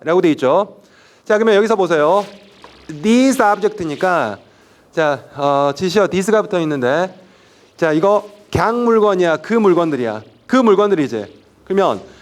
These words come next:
그 물건들에 대한 내용이 <clears throat> 앞에 나와 있어야 되는데, 얘는 뭘 받아주는 거야? Everyday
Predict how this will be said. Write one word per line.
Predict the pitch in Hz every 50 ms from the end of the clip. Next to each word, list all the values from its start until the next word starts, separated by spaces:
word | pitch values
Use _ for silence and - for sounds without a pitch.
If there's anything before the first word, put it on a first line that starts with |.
| - - _ _
그 | - 233
물건들에 | 254 277 254 214 202 208 220 240 233 226 220 226 214
대한 | 190 202 196 190
내용이 | 190 208 208 208 214 226 - - - 277
<clears throat> | 240 - 135
앞에 | 147 165 170 214 196
나와 | 170 165 180 190
있어야 | 190 185 202 185
되는데, | 165 160 147 151 185 202 185 147 120 95 - - _ _ _ _ -
얘는 | 208 220 240 214
뭘 | 180 180
받아주는 | 190 214 214 208 190 185 175 175 160
거야? | 156 156 156 156 156 - - - - - - _ _ - 170
Everyday | 180 202 202 247 247 214 240 240